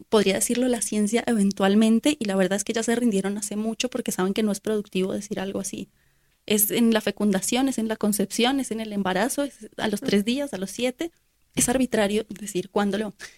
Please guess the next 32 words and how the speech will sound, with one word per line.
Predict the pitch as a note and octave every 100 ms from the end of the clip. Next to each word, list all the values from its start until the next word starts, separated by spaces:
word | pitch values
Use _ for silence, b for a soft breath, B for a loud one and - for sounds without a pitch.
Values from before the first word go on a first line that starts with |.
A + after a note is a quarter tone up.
| B
Y | - C4
el |
derecho | A#3+ B3 B3+ D#4+
lo | D4+
que | A#3+
ha |
dicho, | A3+ A#3 C4+
nosotros | A#3+ G#3 - A#3+
tenemos | C4 A#3 G#3 A#3+ - _ _ - -
una | A#3+ A#3+
protección | B3 A#3 - F#3+ G#3
que |
es | A3
arbitraria | G#3+ A3+ - A#3 A#3
y |
la | A#3+
vamos | F#3+ G#3+
a | G#3+
dar | A3
a | B3+
partir | G#3 - F#3
del | G3
nacimiento, | A3 - G#3 A3 A#3+ C#4
y | B3+
antes | G#3+ G#3 A#3+
del | B3
nacimiento | A#3 A#3 G3+ G3 G#3+ C4
lo | B3
que | F#3
vamos | F#3 G3
a | A#3+
hacer | - B3+